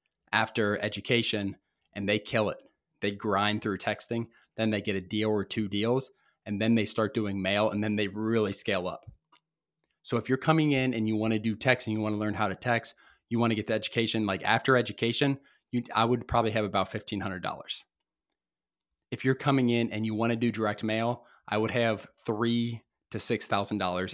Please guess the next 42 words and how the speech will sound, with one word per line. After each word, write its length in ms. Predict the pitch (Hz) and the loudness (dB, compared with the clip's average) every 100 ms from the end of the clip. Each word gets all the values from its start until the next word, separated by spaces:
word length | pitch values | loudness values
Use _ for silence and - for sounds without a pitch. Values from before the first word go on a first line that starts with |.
| - | -2
after 300 | 95 - 107 | -4 -2 -4
education 500 | 95 - 107 101 101 | -4 -6 -8 -8 -10
cost. 340 | - - - - _ _ _ _ _ _ _ _ _ _ _ _ _ _ - | -10 -8 -10 -14 _ _ _ _ _ _ _ _ _ _ _ _ _ _ -2
Three 260 | 123 131 | 2 4
is 100 | 127 | 2
probably 440 | - 120 113 110 107 | 4 4 6 4 2
on 100 | 107 | 0
the 80 | 98 | -2
low 240 | 101 104 | -2 0
end 180 | 101 101 | 0 -2
for 120 | 110 | -4
direct 280 | 110 101 - | -2 -2 -2
mail. 360 | 107 104 107 - - _ | -2 -2 -6 -12 -20 _
I 80 | 123 | 4
like 200 | 113 - | 4 0
four 220 | 113 107 | -4 -2
to 80 | 101 | -2
six 280 | - 107 - | -2 -4 0
thousand 300 | 107 104 110 | 0 0 -2
dollars, 280 | 101 101 - | -2 -4 -4
honestly. 640 | 101 101 101 117 110 107 - _ _ _ _ | -4 -4 -4 -2 -4 -4 -14 _ _ _ _
But 100 | 120 | -2
with 200 | 110 120 | 2 2
direct 340 | - 123 113 - | 2 4 4 4
mail, 180 | 107 98 | 0 0
you 200 | 107 113 | -2 2
can 160 | 123 | 0
scale 320 | - 113 107 | 2 0 2
up 160 | 104 101 | 0 -4
and 140 | 110 | -4
you 120 | 110 107 | -4 -4
can 160 | 113 | -4
get 140 | 110 104 | -4 -6
a 40 | |
deal 360 | 98 101 95 80 - | -4 -4 -4 -8 -6
very, 300 | 113 104 101 | -4 -2 -4
very 300 | 98 98 95 | -2 -2 -4
quickly 360 | - 107 117 | -4 -4 -2
with 180 | 107 98 | -2 0
our 180 | 101 98 | -2 -2
business 420 | 101 101 117 - | -4 -4 -6 -2
model. 380 | 123 123 131 | 2 4 2